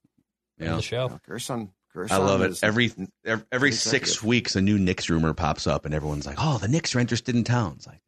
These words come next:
Speaker 1: it's like the worst kept secret in the N B A,
Speaker 3: And then,
Speaker 1: apparently.
Speaker 3: you know w-, what, what happens inevitably? The Nets swoop in.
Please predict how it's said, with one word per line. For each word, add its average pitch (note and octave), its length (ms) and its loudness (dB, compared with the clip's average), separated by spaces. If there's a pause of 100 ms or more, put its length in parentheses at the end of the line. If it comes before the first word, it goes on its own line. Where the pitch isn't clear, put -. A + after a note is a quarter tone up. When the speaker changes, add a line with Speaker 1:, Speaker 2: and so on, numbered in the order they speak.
(260)
Speaker 1:
it's - 180 -18
like D#2 160 -12
the C#2+ 200 -16 (840)
worst F#2+ 340 0
kept - 180 -6
secret E2 340 -4
in D#2 60 0
the D#2+ 120 0
N D#2+ 100 0
B D#2 140 -2
A, D2+ 60 -2
Speaker 3:
And - 60 -2
then, C3+ 140 6
Speaker 1:
apparently. E3+ 300 6
Speaker 3:
you D3+ 80 6
know D#3+ 400 6 (120)
w-, A#2+ 240 -4
what, A#2+ 280 0
what A#2 120 0
happens B2+ 520 2
inevitably? C#3+ 840 0 (840)
The A#2+ 180 4
Nets C#3 380 4
swoop B2 400 2
in. F2+ 240 0